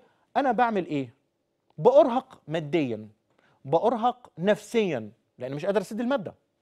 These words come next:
طيب، وجبتها على حساب غيرها، وعند، حصل عندي عوز في اتجاه تاني، بعمل ايه كده؟ ارهقت. اما ارهقت نفسيا، انا كمان ارهقت جسديا، فوارد ان يجي،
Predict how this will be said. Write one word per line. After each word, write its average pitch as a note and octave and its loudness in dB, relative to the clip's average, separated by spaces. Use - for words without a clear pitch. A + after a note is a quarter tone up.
طيب، B2 0
وجبتها C3 0
على G#3+ 2
حساب G#3+ -4
غيرها، A3+ 0
وعند، E3 2
حصل B3 0
عندي A#3 -2
عوز B3 -2
في - -12
اتجاه G#3 0
تاني، G3+ 0
بعمل A3 2
ايه G#3 -2
كده؟ G#3 0
ارهقت. G#3+ 4
اما E3+ -2
ارهقت A3+ 0
نفسيا، F#3 -4
انا F3+ -2
كمان C#4+ 0
ارهقت C4 -2
جسديا، G3+ 0
فوارد A#3 4
ان A3+ -4
يجي، B3+ -6